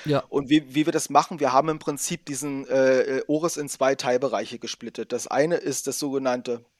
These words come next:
Speaker 2: die sogenannte Planung, der Planungsbereich. Das andere ist, äh, auf Neudeutsch der saas-Bereich, Software as a Service.
Speaker 1: Mhm.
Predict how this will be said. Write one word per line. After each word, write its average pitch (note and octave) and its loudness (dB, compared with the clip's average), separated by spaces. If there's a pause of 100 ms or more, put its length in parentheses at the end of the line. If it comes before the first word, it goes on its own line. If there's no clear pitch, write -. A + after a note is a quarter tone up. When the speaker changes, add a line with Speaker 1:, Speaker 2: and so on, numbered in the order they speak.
(280)
Speaker 2:
die C3+ -6
sogenannte B2 -8
Planung, D#3 2
der B2 0
Planungsbereich. D#3 2 (340)
Das C3+ -2
andere D3+ 4
ist, - -2
äh, B2 0
auf C3 -4
Neudeutsch C#3 4
der C3+ 0
saas-Bereich, A#2 0
Software A#2 -2
as A2+ -8
a - -8
Service. A#2+ -2
Speaker 1:
Mhm. D3+ -2